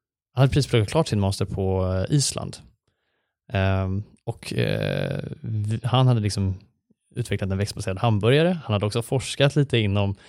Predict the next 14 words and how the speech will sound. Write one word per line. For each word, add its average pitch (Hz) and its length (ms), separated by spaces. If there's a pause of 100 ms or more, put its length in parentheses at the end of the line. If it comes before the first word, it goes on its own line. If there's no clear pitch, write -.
(180)
inom 98 240
lax - 720
och 110 120
hur 107 60
man 101 100
kan - 100
använda 98 160
biprodukter 107 480
från 107 140
lax. - 400
Så 120 80
han 110 60
hade 117 200
liksom 101 380